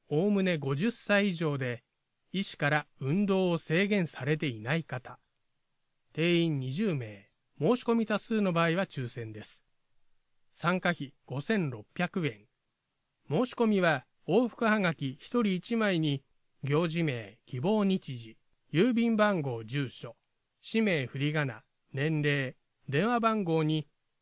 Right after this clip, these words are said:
返信用の宛先も記入して、四月四日必着で、同体育館へ。いずれも場所と問い合わせは、高円寺体育館、郵便番号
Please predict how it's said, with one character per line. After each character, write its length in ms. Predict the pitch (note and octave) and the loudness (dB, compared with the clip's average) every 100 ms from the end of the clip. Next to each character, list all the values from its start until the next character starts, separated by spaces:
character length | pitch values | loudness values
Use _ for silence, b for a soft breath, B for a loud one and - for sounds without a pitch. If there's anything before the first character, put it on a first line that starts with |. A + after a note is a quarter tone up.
| _ - | _ 0
返 160 | A3+ | 0
信 220 | - A#3 | 2 2
用 180 | A3 G#3 | 2 2
の 180 | G3 B2 | 2 0
宛 160 | B2+ G#3 | -2 -2
先 240 | G#3+ G#3+ | -2 0
も 140 | G3 | -2
記 140 | E3+ D#3+ | -2 0
入 180 | D#3 D#3 | 0 0
し 140 | - | -4
て、 260 | D#3+ C#3 - _ _ _ _ | -4 -4 -6 _ _ _ _
四 280 | - E3 F#3 | -6 0 2
月 340 | B3 A#3+ A3+ | 0 0 0
四 240 | E3 C3 - - | 0 -2 -6 -2
日 120 | A3 | -2
必 160 | - - | -2 -6
着 300 | - F3+ F3 | -4 -2 0
で、 180 | D3+ C#3 _ _ _ _ | -2 -4 _ _ _ _
同 240 | F3+ G3 | 0 0
体 280 | D3 C3+ E3 | -2 -2 -2
育 140 | E3 - | -2 -6
館 220 | C#3 G#2 G2+ | -8 -8 -14
へ。 140 | - _ _ _ _ _ _ _ _ _ _ _ _ _ _ _ - | -20 _ _ _ _ _ _ _ _ _ _ _ _ _ _ _ -8
い 120 | D3 | -4
ず 120 | B3 | 0
れ 100 | B3 | 2
も 200 | A3 G3+ _ _ | 0 -2 _ _
場 160 | C#3 D3+ | -2 -2
所 160 | - C#4 | 0 0
と 160 | A#3+ | 0
問 180 | - F3 | 0 0
い 80 | F#3 | 0
合 60 | |
わ 120 | F3+ E3+ | 0 0
せ 120 | D#3+ | 0
は、 220 | D3+ C#3+ _ _ _ - | 0 -2 _ _ _ -4
高 300 | E3+ A#3+ A#3+ | 2 4 6
円 160 | A3+ | 4
寺 140 | G3 F3 | 0 0
体 240 | D#3 D3+ | 0 0
育 200 | C#3+ - | -2 -8
館、 180 | B2 G#2+ _ _ _ _ _ D#3 | -12 -12 _ _ _ _ _ 0
郵 180 | G#3 | 0
便 220 | G#3+ A3 G3+ | 2 2 4
番 260 | F#3+ E3+ | 4 2
号 380 | C3 B2 A2+ | -2 -4 -6